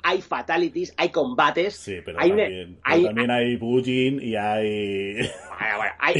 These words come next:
Speaker 1: escúchame, hay un
Speaker 2: <laughs> y
Speaker 1: escuadrón
Speaker 2: hay
Speaker 1: de
Speaker 2: Ah, bueno,
Speaker 1: Hay
Speaker 2: y hay romance también, por
Speaker 1: Ah, hay un
Speaker 2: supuesto,
Speaker 1: escuadrón de
Speaker 2: adolescente.
Speaker 1: justicia. Lo que pasa que también tienes que matizar, Fran, también hay granadas emocionales,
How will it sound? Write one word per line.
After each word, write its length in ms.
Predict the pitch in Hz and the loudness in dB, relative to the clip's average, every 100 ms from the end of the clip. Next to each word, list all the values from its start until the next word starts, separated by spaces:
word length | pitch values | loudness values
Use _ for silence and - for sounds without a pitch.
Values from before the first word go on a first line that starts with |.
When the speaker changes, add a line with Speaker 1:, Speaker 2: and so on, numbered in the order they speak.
| 131 | -2
Speaker 1:
escúchame, 360 | 147 - 180 151 | -6 -6 -4 -2
hay 160 | 147 185 | 0 2
un 80 | |
Speaker 2:
<laughs> 0 | |
y 40 | 202 | 2
Speaker 1:
escuadrón 320 | 131 135 - | 4 6 6
Speaker 2:
hay 60 | 123 | 4
Speaker 1:
de 100 | - - - - - _ _ _ _ - - - - - - - - - | -2 -14 -14 -14 -14 _ _ _ _ -20 -20 -20 -20 -20 -16 -14 -14 -4
Speaker 2:
Ah, 140 | 151 151 | 4 6
bueno, 200 | 165 160 | 6 4
Speaker 1:
Hay 120 | 143 | 4
Speaker 2:
y 120 | 131 | 4
hay 240 | 127 139 | 6 6
romance 480 | 127 123 101 120 - | 4 -2 -4 -6 -6
también, 400 | 98 87 85 107 | -8 -8 -8 -8
por 100 | 110 98 - | -8 -10 -4
Speaker 1:
Ah, 100 | 143 | -2
hay 40 | |
un 40 | 139 | 0
Speaker 2:
supuesto, 220 | 147 175 | 0 0
Speaker 1:
escuadrón 380 | 190 - 170 175 | 0 2 2 0
de 60 | |
Speaker 2:
adolescente. 200 | - 208 220 | -4 -2 0
Speaker 1:
justicia. 320 | 180 233 226 - - | 0 0 -2 -6 -6
Lo 120 | - | 0
que 80 | 151 | 0
pasa 200 | 233 208 | 2 2
que 60 | 214 | 2
también 280 | 190 190 | 2 2
tienes 160 | 196 185 | 0 0
que 80 | 175 | 0
matizar, 300 | 175 156 165 | 0 2 0
Fran, 220 | - 185 | 2 0
también 240 | 180 165 - | 2 0 2
hay 140 | 180 180 | 2 4
granadas 500 | 170 160 180 208 165 | 2 2 2 0 0
emocionales, 680 | 185 196 160 160 170 196 | 0 0 0 -2 -2 -4